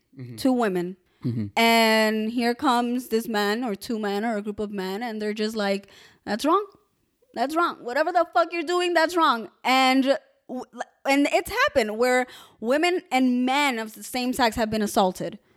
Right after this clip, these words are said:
Speaker 2: So then what do we do? We, like, yeah, you're gonna strike out and try and do something as a community.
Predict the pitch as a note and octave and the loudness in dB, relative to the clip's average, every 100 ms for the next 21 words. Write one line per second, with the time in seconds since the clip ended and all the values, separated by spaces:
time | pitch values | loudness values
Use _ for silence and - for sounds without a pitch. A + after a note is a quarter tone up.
0 | _ - B3+ A#3+ A#3 A#3+ B3 B3+ A#3+ A#3 | _ 0 2 2 2 2 2 0 0 2
1 | G3+ F#3+ G#3 - G#3 _ _ A#3+ A#3 A#3+ | 2 -2 -8 -12 -20 _ _ -2 -2 -6
2 | B3+ E4 F#4+ E4 D4+ D#4 D#4 - C4 B3+ | 0 4 4 4 4 4 2 0 2 2
3 | A#3+ A3+ C#4+ - A#3+ A#3 - - B3 C4 | 2 2 2 2 0 -2 -4 0 2 2
4 | A#3+ B3 F4+ C4+ A#3+ A3+ G#3+ A3+ A#3+ A3 | 2 2 2 0 -2 -4 -4 -2 0 2
5 | F#4 - D3+ - | 2 2 -4 -14